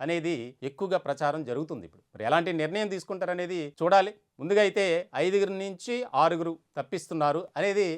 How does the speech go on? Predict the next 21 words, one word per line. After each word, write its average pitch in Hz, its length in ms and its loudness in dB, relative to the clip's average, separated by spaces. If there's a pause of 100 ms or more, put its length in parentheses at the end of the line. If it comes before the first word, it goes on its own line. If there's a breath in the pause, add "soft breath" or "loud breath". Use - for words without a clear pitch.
(320)
బయటకు 196 240 0
వచ్చింది, - 240 -18 (280)
కానీ 196 160 2
ఇప్పుడు 190 180 -2 (300)
ఇద్దరిని 165 280 2
మాత్రం 208 280 2 (240)
తప్పిస్తున్నారు. 135 640 -4 (360)
ఇద్దరి 151 260 2
ప్లేస్‌లో 190 360 2 (300)
నాగబాబు, 185 420 2 (220)
పల్లా 170 260 2
శ్రీనివాసరావు 160 540 -2 (240)
జనవరి 214 340 4 (220)
ఎనిమిదవ 202 320 2 (100)
తేదీన 180 320 0 (540)
మంత్రులుగా 208 500 2
ప్రమాణ 180 340 2
స్వీకారం 185 500 0
చేయబోతున్నారు 175 640 -2 (420)
అనేది 180 300 -2 (440)
పార్టీ 180 240 0